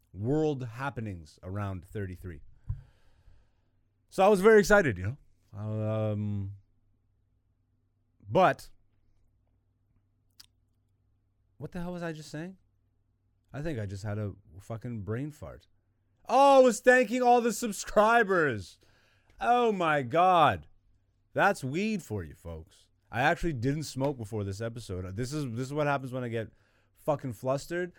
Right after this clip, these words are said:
and now the hunger's really setting in. This is the Hunger Games for real, for real, my nigga. But, um, I did something I normally don't do, especially on my birthday. But, like, I crawled out of my social media hole. You, if you guys have listened to the podcast for more than five seconds, you know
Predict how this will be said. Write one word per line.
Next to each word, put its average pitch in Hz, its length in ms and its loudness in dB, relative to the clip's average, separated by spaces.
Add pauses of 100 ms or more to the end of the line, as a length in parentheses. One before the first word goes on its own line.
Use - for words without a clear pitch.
(160)
and 117 180 -6
now 143 180 -2
the 123 160 -2
hunger's 120 420 -4
really 107 260 -4
setting 69 320 -14
in. - 100 -20 (160)
This 120 160 -10
is 113 80 -12
the 101 80 -6
Hunger 110 260 -8
Games 98 320 -8 (140)
for 98 120 -12
real, 107 240 -4
for 90 140 -16
real, 82 160 -12
my 71 120 -16
nigga. 73 200 -18 (440)
But, 117 160 -2
um, 127 440 0 (1160)
I 151 140 0
did 165 180 -2
something 170 300 -4
I 147 80 -2
normally 139 300 -4
don't 127 240 -2
do, 147 240 -4 (360)
especially 175 760 -4
on 147 120 -4
my 123 100 -6
birthday. 104 520 -8 (260)
But, 131 100 -2
like, 143 180 0
I 160 120 -2
crawled 160 400 2
out 147 160 4
of 139 60 -2
my 135 140 -2
social 127 340 -6
media 117 320 -4
hole. 98 320 -6 (300)
You, 135 180 -6
if 123 340 -8
you 156 120 -8
guys 156 240 2
have 135 120 -4
listened 123 280 -4
to 117 40 -6
the 104 60 -10
podcast 110 400 -4
for 107 60 -10
more 104 160 -4
than 101 80 -6
five 95 200 -6
seconds, 92 320 -10
you 110 120 -6
know 101 260 -4